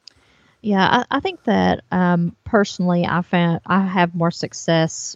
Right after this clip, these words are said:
with the groups and the associations and the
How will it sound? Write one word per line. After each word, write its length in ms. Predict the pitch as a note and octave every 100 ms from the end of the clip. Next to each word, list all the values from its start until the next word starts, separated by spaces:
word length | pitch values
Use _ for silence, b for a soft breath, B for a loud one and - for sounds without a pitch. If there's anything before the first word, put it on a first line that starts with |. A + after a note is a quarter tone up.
| -
with 540 | F3 F3 E3 D#3+ D#3+ - - -
the 300 | E3+ D#3+ D#3
groups 520 | D3+ E3 D#3+ D#3 -
and 100 | E3
the 80 | D3
associations 960 | D3+ D3 - D3 D3 - D3+ C#3+ D3 D3
and 140 |
the 100 | C#3+